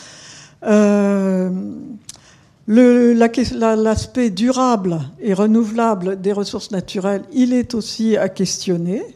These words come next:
Donc, euh, euh, rien d'inconsidéré ou de caricatural n'est valable, en gros. On est là pour réfléchir et pour, euh,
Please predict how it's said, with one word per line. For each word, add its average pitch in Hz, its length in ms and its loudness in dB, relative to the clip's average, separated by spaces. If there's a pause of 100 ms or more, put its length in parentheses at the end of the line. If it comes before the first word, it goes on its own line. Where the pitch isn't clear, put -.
(100)
Donc, 196 380 -12
euh, 185 200 -6 (520)
euh, 185 640 -6 (300)
rien 208 340 0
d'inconsidéré 233 920 0
ou 240 80 0
de - 100 -12
caricatural 208 840 -2
n'est 202 120 -2
valable, 190 540 -2
en 180 120 -4
gros. 202 420 -4 (180)
On 190 180 -8
est 185 80 -4
là 190 160 0
pour 196 280 -6
réfléchir 214 720 -4
et 185 80 -4
pour, 185 340 -8
euh, 175 380 -6